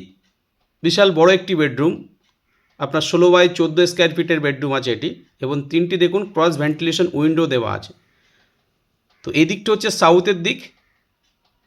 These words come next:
তো এই বেডরুম থেকে একটি ব্যালকনি আপনি অ্যাক্সেস করতে পারবেন, যেটি হচ্ছে রোড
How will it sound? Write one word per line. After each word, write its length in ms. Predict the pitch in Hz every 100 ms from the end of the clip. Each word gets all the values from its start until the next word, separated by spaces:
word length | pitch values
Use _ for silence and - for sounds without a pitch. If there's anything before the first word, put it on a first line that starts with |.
| _ _ _ _ _ _ _ _ _ _ _ _ _ _ _ _ _ _ _ _ _ _ _ _
তো 40 | - 160
এই 80 | 202
বেডরুম 280 | 214 185 226 208
থেকে 140 | 214 208
একটি 140 | 208 190
ব্যালকনি 320 | 160 165 190 208
আপনি 120 | 202 202
অ্যাক্সেস 260 | 175 - 175
করতে 220 | 185 180 185
পারবেন, 280 | 165 139 180 277 - _ _ _ _
যেটি 200 | 123 160 185
হচ্ছে 160 | 190 175
রোড 140 | 180